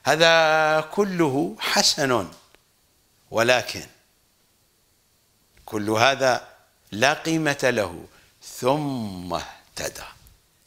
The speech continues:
هذا الذي يتوب أليس مهتديا؟ نعم، إنها هداية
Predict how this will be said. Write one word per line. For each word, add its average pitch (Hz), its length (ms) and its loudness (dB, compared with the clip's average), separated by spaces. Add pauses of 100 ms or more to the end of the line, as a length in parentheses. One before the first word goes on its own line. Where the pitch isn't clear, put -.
(720)
هذا 294 320 8
الذي 208 640 4 (840)
يتوب 165 680 4 (220)
أليس 202 340 6
مهتديا؟ 190 760 2 (320)
نعم، 175 460 2 (460)
إنها 127 540 4
هداية 170 680 2